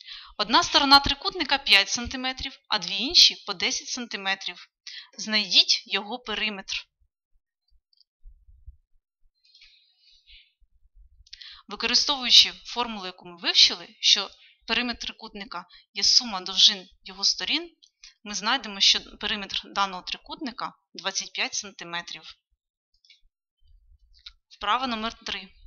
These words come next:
Дріт завдовжки п'ятдесят сім сантиметрів зігнули так, що отримали рівносторонній трикутник. Який периметр цього трикутника? Яка довжина сторони?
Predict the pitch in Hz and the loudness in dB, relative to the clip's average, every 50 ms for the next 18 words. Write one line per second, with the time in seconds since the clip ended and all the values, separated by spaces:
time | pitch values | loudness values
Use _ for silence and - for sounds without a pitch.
0 | - _ _ _ - - - - _ _ - 233 285 285 302 302 302 - 220 202 | -20 _ _ _ -20 -20 -20 -20 _ _ -6 2 6 6 6 6 4 2 -4 -2
1 | 233 226 220 330 370 392 - - 262 - 233 196 220 - 269 269 - - - 370 | -2 -2 -2 6 8 8 8 8 6 -2 -2 -2 0 2 2 2 4 4 4 4
2 | - - 240 214 - 214 196 185 185 185 - - - - - _ - - - 208 | 2 -2 -4 -6 -6 -8 -6 -6 -6 -6 -8 -10 -12 -12 -14 _ -20 -20 -10 -4
3 | 196 226 262 262 294 339 330 277 247 - - 180 170 190 - - - _ - - | 0 4 4 4 2 0 -2 -4 -4 -4 -2 -2 -2 -2 -4 -8 -16 _ 4 8
4 | - - 233 220 - - 220 214 208 202 202 202 202 196 202 196 196 190 - - | 8 8 8 6 2 -2 -6 -4 -4 -6 -4 -4 -4 -4 -4 -4 -2 -4 -2 -2
5 | - 202 202 254 285 302 269 - 226 214 - - - 196 - - 180 180 - - | -2 -4 -4 -4 -6 -6 -4 -4 -6 -6 -6 -8 -16 -18 -16 -14 -16 -16 -16 -18
6 | _ - - - - - _ _ - 294 339 - - 320 285 - - 226 220 220 | _ -20 -20 -20 -20 -20 _ _ 2 2 2 2 2 0 0 0 -2 -6 -4 -4
7 | - 202 196 - - - - - 208 202 202 - 247 - - 247 214 - 196 190 | -6 -8 -10 -10 -6 -4 -2 -2 -2 -4 -6 -8 -8 -8 -10 -16 -18 -16 -16 -16
8 | 180 - 180 175 175 _ _ - - _ _ _ - 214 277 294 - 302 240 185 | -12 -10 -10 -10 -10 _ _ -20 -20 _ _ _ -2 -2 -2 0 2 2 2 2
9 | 180 202 190 185 - 220 220 254 320 370 339 - - - 247 285 277 254 233 220 | 2 4 6 8 8 8 6 2 0 0 -2 -4 -2 -2 -2 -2 -2 -2 -4 -4
10 | 226 233 | -6 -10